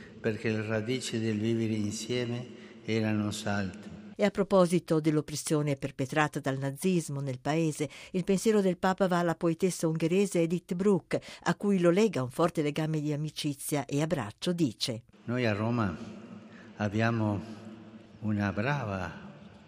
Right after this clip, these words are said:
Speaker 1: poetisa ungherese che ha passato tutte queste prove e racconta ai giovani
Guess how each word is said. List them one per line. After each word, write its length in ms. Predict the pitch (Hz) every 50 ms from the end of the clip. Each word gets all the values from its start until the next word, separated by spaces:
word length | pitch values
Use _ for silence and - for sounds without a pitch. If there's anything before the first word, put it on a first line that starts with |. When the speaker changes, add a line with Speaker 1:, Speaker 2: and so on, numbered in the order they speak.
| - - -
Speaker 1:
poetisa 680 | - 113 110 101 98 - - 113 110 107 - - 107
ungherese 880 | 107 107 104 101 110 101 101 104 107 101 - - - - 104 95 82 - - - - - - - - - - - - - - - - - - - - - - -
che 540 | - - 104 98 98 95 95 92 90 92 98 - - - - - - - - - - - - - - - -
ha 120 | - 110
passato 480 | - 113 104 - - 127 131 - 131 113
tutte 300 | - - 165 185 214 185
queste 320 | 170 160 156 - - 143
prove 640 | - - 123 123 123 120 110 101 98 90 87 - - - - - - - - - - - - - - - - - - - - - - - - - - - _ _ _ _ _
e 140 | - 117 107
racconta 760 | 101 110 110 107 - 151 156 151 120 101 - - 95 90 80 110 - - - - - - - - - - - - - - - - - - - - - - - - - - - - -
ai 180 | - 113 107 101
giovani 640 | 87 - 135 127 120 107 107 104 101 98 95 85